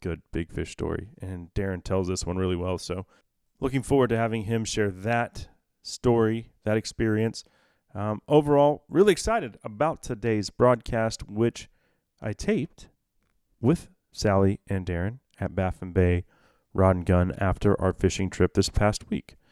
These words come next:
So, um, yeah, if you're into big fish, if you're into saltwater fishing, this show is certainly right there in your wheelhouse. Let's do this. Let's do a quick giveaway.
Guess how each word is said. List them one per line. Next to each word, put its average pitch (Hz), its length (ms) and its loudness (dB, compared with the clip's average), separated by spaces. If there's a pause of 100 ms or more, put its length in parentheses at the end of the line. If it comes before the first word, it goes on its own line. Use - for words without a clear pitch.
(300)
So, 95 400 6
um, 90 360 4
yeah, 127 240 0 (380)
if - 160 -4
you're 117 100 6
into 113 160 6
big 110 200 6
fish, 120 320 6
if - 100 -2
you're 101 120 6
into 101 120 4
saltwater 104 460 4
fishing, 95 440 0 (520)
this 98 180 4
show 90 500 6 (360)
is 87 520 0
certainly 98 440 4
right 87 260 4
there 85 280 6 (360)
in 90 160 -2
your 82 120 0
wheelhouse. 87 640 2 (680)
Let's 165 260 4
do 147 100 4
this. 117 220 8
Let's 127 160 6
do 156 180 8
a 117 60 6
quick - 400 6
giveaway. 101 680 0